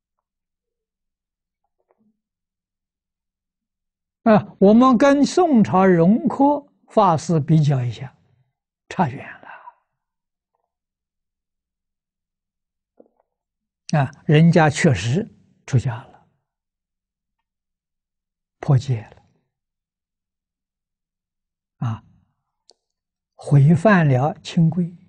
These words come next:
自己知道自己的起心动念、言语造作，肯定堕地狱。他害怕，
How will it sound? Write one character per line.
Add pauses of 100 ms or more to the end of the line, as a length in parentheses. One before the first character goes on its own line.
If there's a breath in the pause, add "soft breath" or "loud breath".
(1900 soft breath)
自
己
知
道 (2000 soft breath)
自
己
的 (680)
起
心
动
念、 (100)
言
语
造
作， (1160 soft breath)
肯
定
堕
地
狱。 (3250)
他
害
怕，